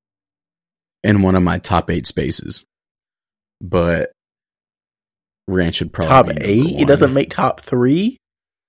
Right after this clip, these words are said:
Speaker 1: It does, but I had to throw my MySpace reference in there 'cause we were talking about my age for a second.
Speaker 2: Oh. <laughs> Okay, okay.
Speaker 1: See,
Speaker 2: My bad.
Speaker 1: that's the second thing that's just gone right over your head, Nathan.
Speaker 2: I, I mean
Speaker 1: Little, little baby Nathan.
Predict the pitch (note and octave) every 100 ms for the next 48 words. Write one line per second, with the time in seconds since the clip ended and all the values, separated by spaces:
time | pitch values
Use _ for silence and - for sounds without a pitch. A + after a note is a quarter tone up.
0 | _ _ A2 G2 F#2 G#2 A#2+ F#2+ - F#2
1 | F#2 G#2+ B2 A#2 G2 F2+ F2+ G2 - E2
2 | F2 F2 F2+ F#2 F2+ F2+ F2 F2 F2+ F#2+
3 | F2+ F#2 F2+ F2 E2+ F2 D#2 D2 E2+ -
4 | - G2+ - - - - _ _ _ -
5 | G2 F2 F2 - - - - - - _
6 | _ _ _ - F#2 - - - F#2 -
7 | A2+ F#2+ F#2 G2 G#2+ - G#2+ - A2 -
8 | A2+ A2 F#2 A2 G#2 F#2+ F#2+ F2+ F2+ F2+
9 | F#2 F#2+ F#2 F2+ F#2 G#2 G#2+ G#2 F#2 D3+
10 | - D3 C#3 A2+ - _ _ _ - G#2+
11 | G#2 G#2 F#2 - G#2 G#2 G2+ A#2 A2+ A2+
12 | A2+ D#3+ - G#2 G#2